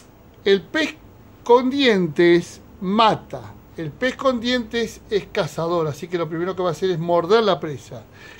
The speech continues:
que es ahí cuando se clavan. Así que rara vez va a pasar la boca a, a esta altura, o sea que con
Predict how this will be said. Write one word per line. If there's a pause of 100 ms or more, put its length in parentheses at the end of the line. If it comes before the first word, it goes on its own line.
que
es
ahí
cuando
se
clavan.
Así
que (1800)
rara
vez
va
a
pasar
la
boca (160)
a,
a
esta
altura,
o
sea
que
con